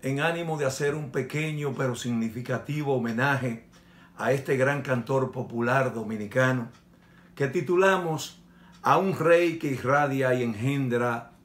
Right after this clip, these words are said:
dominicanidad, el homenaje que nunca quise escribir.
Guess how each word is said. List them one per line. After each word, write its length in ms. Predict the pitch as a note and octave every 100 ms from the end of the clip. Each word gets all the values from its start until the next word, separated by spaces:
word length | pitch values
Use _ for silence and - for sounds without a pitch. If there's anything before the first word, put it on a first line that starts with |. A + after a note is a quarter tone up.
| -
dominicanidad, 1080 | A#2 A2+ C3 B2 A#2+ B2 A#2 A2+ B2 A#2 - - - _ - - - -
el 160 | A#2 B2+
homenaje 800 | C3 C3 D3 D#3+ C3+ C#3+ A#2+ - - - - -
que 160 | - D3+
nunca 440 | F#3+ G#3+ D3+ D3+
quise 320 | - F3 -
escribir. 640 | A#2+ - A#2+ G#2+ G#2 F#2+